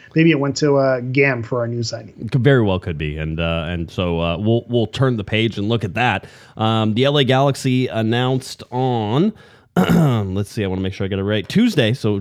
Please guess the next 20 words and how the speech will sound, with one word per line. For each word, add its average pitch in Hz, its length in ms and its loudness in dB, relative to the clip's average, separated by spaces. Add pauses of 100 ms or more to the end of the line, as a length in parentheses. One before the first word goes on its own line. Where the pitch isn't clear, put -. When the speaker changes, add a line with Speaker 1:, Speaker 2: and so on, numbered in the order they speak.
Speaker 2:
right 117 180 4
after 110 220 0
the 95 80 -6
show. 98 300 -4 (160)
That's 104 180 -4
right, 107 240 -2
Tuesday 117 240 -2
morning, 92 260 -2
July 92 300 0
Speaker 1:
Usually 160 240 4
the 135 80 4
way 127 80 4
it - 40 0
Speaker 2:
eleventh. 104 140 -4
Speaker 1:
works, - 260 -12
right? 127 140 -10
Speaker 2:
Yeah, 139 220 0
exactly. 104 340 -2
We 92 140 -4
talk, 95 360 -2